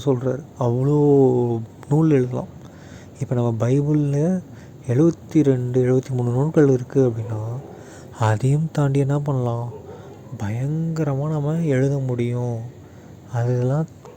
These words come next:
தாங்கிறதுக்கு இந்த உலகமே தாங்காது அப்படின்னு சொல்றாங்க. So, ஏசப்பா அவ்வளோ பண்ணியிருக்காரு. So, நம்ம இந்த பூமியில நமக்கு கிடைக்கிறது கம்மி. நாம after இந்த பூமி, மோட்சத்துல போயிட்டு ஏசப்பாவை கண் குளிர பார்த்து,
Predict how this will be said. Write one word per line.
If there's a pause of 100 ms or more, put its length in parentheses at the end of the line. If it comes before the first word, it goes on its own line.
தாங்கிறதுக்கு
இந்த
உலகமே
தாங்காது
அப்படின்னு
சொல்றாங்க. (840)
So, (580)
ஏசப்பா
அவ்வளோ
பண்ணியிருக்காரு. (580)
So,
நம்ம
இந்த
பூமியில
நமக்கு
கிடைக்கிறது
கம்மி. (960)
நாம
after
இந்த
பூமி, (680)
மோட்சத்துல
போயிட்டு
ஏசப்பாவை
கண்
குளிர
பார்த்து,